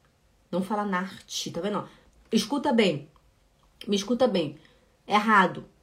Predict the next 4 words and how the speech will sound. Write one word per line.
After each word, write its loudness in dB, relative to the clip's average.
Nacht, -4
Nacht. -6
Correto. -2
Nacht, -6